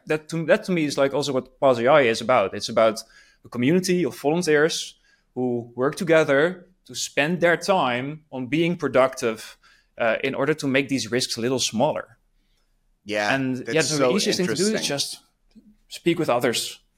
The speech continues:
Speaker 2: Yeah, it's so, you know, I started the podcast and I started getting reached out to from people who are, are listening and watching it, and it's just been incredible, the letters I've been getting, the emails of, of people, um, and something that everybody talks about is,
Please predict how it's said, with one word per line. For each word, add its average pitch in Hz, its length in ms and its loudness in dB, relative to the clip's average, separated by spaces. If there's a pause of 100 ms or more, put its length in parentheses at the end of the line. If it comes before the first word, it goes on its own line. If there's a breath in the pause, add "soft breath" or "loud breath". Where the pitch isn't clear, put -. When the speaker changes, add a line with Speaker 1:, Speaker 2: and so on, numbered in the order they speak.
(840 loud breath)
Speaker 2:
Yeah, 123 220 0
it's 123 300 -8
so, 147 160 -2
you 135 140 -4
know, 135 80 -2
I 117 60 0
started 151 340 -2
the 113 80 -4
podcast 131 480 -2
and 101 80 -4
I 98 60 -4
started 120 320 -2
getting 110 260 -4
reached 110 260 -8
out 135 200 0
to 107 160 -6
from 92 200 -6
people 107 360 -6
who 95 680 -4
are, 90 260 -2
are 92 200 0
listening 104 540 -4
and 87 120 -4
watching 101 460 -4
it, 76 160 -8
and 87 100 -8
it's 87 160 -10
just 110 220 -6
been 98 120 -6
incredible, 101 680 -4
the 82 180 -8
letters 98 420 -2
I've 85 120 -4
been 85 120 -8
getting, 82 240 -6
the 85 220 -8
emails 85 400 -8
of, 85 220 -12
of 85 260 -10
people, 92 500 -6 (480 soft breath)
um, 82 460 -2 (140)
and 95 340 -6
something 135 400 -4
that 95 140 -4
everybody 98 440 -2
talks - 320 -8
about 73 320 -8
is, 82 260 -12